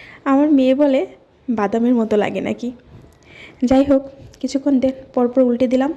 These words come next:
দেখুন কিছুটা ব্রাউন কালার চলে এসেছে। আমার কাঁঠাল বিচিটা কিন্তু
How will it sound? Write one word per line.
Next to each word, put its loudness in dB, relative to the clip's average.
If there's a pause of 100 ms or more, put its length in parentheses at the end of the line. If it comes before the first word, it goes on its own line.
(140)
দেখুন 0 (500)
কিছুটা 2
ব্রাউন 0
কালার -2
চলে -4
এসেছে। -10 (880)
আমার 2
কাঁঠাল 0
বিচিটা -4
কিন্তু 0